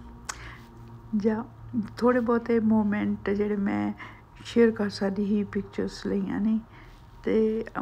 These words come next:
ਉਸ ਤਰ੍ਹਾਂ ਦੇ ਅਣਗਿਣਤੀ ਮੂਮੈਂਟਸ ਸਨ ਉੱਥੇ, ਮਤਲਬ ਕਿ ਬਿਆਨ ਕਰਨੇ ਵੀ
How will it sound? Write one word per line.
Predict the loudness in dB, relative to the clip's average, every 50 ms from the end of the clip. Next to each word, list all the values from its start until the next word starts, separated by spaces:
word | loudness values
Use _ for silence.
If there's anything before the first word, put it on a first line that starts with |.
| -8 -8
ਉਸ | -6 -6 -6 -6 -4 -4
ਤਰ੍ਹਾਂ | -2 -2 0
ਦੇ | 0 0 0 0
ਅਣਗਿਣਤੀ | 2 2 2 2 2 2 4 4 4 2 2 0 0
ਮੂਮੈਂਟਸ | 2 2 0 0 -2 -2 -4 -6 -8 -8
ਸਨ | -6 -4 -4 -4 -4 -6
ਉੱਥੇ, | -8 -8 -10 -8 -8 -8 -8 -12 -16 -20 -20 -20 -20 -20 -20 -20 -20 -16 -10 -8
ਮਤਲਬ | -8 -8 -8 -8 -10 -10 -8 -8
ਕਿ | -6 -4 -4 -4 -4 -4 -4 -6 -8 -8 -12 -16 -20 -20 -20 -20 -20 -20 -16 -12 -2 2
ਬਿਆਨ | 6 6 6 6 6 2
ਕਰਨੇ | 2 0 0 2 2 2 2 2 2
ਵੀ | 4 4 4 4 4